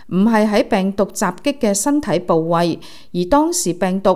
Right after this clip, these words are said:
根本就係影響緊肺部更內在嘅地方，就有可能發生檢測呈陰性嘅結果，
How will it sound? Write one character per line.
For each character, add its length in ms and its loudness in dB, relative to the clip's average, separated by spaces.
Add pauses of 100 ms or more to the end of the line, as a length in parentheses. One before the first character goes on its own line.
(160)
根 200 2
本 160 2
就 120 2
係 200 0
影 260 0
響 300 0
緊 280 2
肺 260 0
部 220 2
更 340 0
內 200 2
在 220 0
嘅 140 0
地 200 0
方， 380 2 (320)
就 160 4
有 240 6
可 160 2
能 180 0
發 200 -2
生 340 0 (240)
檢 260 2
測 300 0
呈 320 -2
陰 260 0
性 220 0
嘅 120 0
結 220 -6
果， 460 0